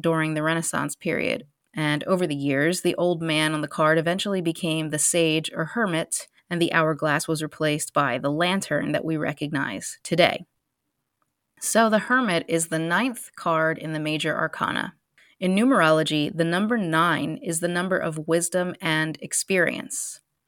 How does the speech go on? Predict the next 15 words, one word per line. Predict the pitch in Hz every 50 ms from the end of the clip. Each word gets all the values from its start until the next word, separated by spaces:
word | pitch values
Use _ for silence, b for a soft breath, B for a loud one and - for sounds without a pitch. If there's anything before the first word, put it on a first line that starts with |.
| _ -
As | 180 170 165
the | 175
final | 156 - - 185 180 190 202 208 202 185
numeral, | 180 180 190 202 190 165 - - - 156 147
the | 165 175
number | 175 170 180 185 180
nine | 175 165 156 156 160 160
symbolizes | 160 - 180 175 160 165 160 156 151 156 151 156 143 -
awakening | - 165 147 147 151 170 165 - 165 156 151 156 165 170 -
and | 151 165 165 160 -
inner | - 165 160 156 151
wisdom | 147 165 214 220 - - - - - 165
through | 170 - - - 185 196 202 208 208 208
life | 185 175 175 170 160 -
experiences | - - - - 180 175 175 165 165 165 165 160 - 160 160